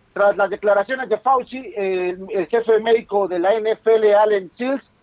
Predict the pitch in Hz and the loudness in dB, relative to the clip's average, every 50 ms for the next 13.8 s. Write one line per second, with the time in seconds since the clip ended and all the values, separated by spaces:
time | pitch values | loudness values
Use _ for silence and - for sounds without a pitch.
0 | _ _ _ - 175 294 302 - 277 262 - 233 214 202 202 240 254 240 240 226 | _ _ _ -6 -2 0 0 0 0 0 2 2 4 4 2 0 -2 -2 -2 -2
1 | 262 262 - 233 226 226 262 233 254 240 - 202 190 180 170 - - 165 156 175 | -2 -2 -2 -2 -2 0 0 -2 -2 -4 -6 -8 -12 -12 -12 -14 -12 -4 -2 -2
2 | 175 175 220 240 247 240 233 - 160 - 160 151 - 214 220 208 180 185 208 220 | -2 0 0 0 0 0 0 -2 -6 -8 -6 -4 0 0 0 0 -2 -2 -2 -4
3 | 220 233 - 220 214 - 196 185 180 - - 214 226 226 233 226 220 - 180 170 | -4 -2 -2 -4 -2 0 -2 -2 -2 0 2 2 2 2 2 -2 -6 -6 -4 -2
4 | 202 208 208 185 170 175 208 240 247 220 202 208 220 - - 156 156 147 143 139 | 0 0 0 -2 -4 -4 -2 0 0 0 0 -2 -2 -2 -2 -2 0 0 -2 -4
5 | - 151 147 180 220 247 - - _ _ _ _ _ _ _ _ _ 151 208 233 | -4 -4 0 0 0 0 -2 -6 _ _ _ _ _ _ _ _ _ 0 2 2
6 | 226 220 196 - - 190 156 160 151 160 190 220 214 - - - _ 175 151 147 | 2 2 0 -2 -4 -4 -2 0 0 2 4 4 4 2 2 -2 _ -12 -10 -8
7 | 139 196 220 214 196 175 185 208 214 220 - - 151 147 - 156 190 214 202 _ | -2 -2 0 0 0 0 0 2 2 2 0 -2 -4 -6 -4 -4 -4 -4 -4 _
8 | - 165 160 190 202 196 - 202 185 175 - 143 135 165 190 196 185 - - 143 | -6 -6 -4 -4 -6 -6 -6 -8 -8 -6 -8 -10 -6 -4 -2 -2 -4 -4 -8 -12
9 | 135 - - 202 220 226 214 - _ _ _ _ _ _ _ _ - 254 - - | -14 -4 0 0 2 2 0 -4 _ _ _ _ _ _ _ _ -6 -4 -2 0
10 | 254 254 - 185 190 226 247 233 - 220 196 175 160 - 165 175 202 208 214 - | -2 -2 -2 -2 0 0 0 0 0 -2 -4 -2 -2 0 0 2 2 2 2 0
11 | - 180 196 226 226 220 190 - - 233 247 233 240 208 180 - - 202 - 208 | -2 -2 0 0 2 2 0 0 0 -2 -2 -2 -4 -8 -8 -10 -10 -10 -10 -8
12 | 214 214 214 214 214 196 - 190 175 165 - 175 170 185 202 - - 196 - _ | -6 -6 -6 -8 -10 -8 -8 -6 -8 -8 -8 -10 -10 -10 -8 -6 -6 -8 -8 _
13 | - 196 220 254 285 277 233 - - 170 180 202 214 208 - | -2 0 2 2 2 2 0 -2 -4 -4 -4 -2 -2 -4 -6